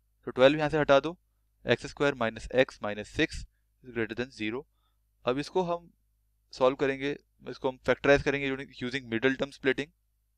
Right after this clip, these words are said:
तो यह आ जाएगा एक्स स्क्वायर माइनस थ्री एक्स प्लस टू एक्स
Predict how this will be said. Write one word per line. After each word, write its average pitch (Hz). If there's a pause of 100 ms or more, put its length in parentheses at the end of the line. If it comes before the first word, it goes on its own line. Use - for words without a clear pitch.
(1000)
तो 135
यह 127
आ 127
जाएगा 135
एक्स 135
स्क्वायर 143 (840)
माइनस 123
थ्री 156
एक्स - (220)
प्लस 131
टू 160
एक्स -